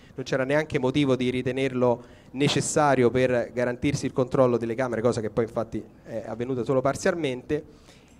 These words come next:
Ed è invece, conviene anche al Partito Repubblicano, diciamo, cercare di prendere un minimo le distanze da, da una persona così,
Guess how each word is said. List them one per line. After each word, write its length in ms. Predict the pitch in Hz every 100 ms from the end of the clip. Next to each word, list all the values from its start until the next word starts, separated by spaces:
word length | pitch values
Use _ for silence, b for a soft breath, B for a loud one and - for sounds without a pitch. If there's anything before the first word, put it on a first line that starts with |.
| B
Ed 160 | 185 170
è 40 |
invece, 400 | 156 156 160 143 -
conviene 400 | 165 160 185 175
anche 160 | 185
al 80 | 170
Partito 300 | 175 165 170
Repubblicano, 480 | 165 156 160 185 160
diciamo, 300 | 147 160 151
cercare 380 | 143 151 185 180
di 100 | 156
prendere 340 | 165 160 151
un 120 | 151
minimo 340 | 170 196 175 160
le 100 | 147
distanze 640 | 139 - 147 143 135 139
da, 200 | 131 127
da 120 | 127
una 120 | 127 127
persona 400 | 127 - 151 131
così, 460 | 127 123 127 123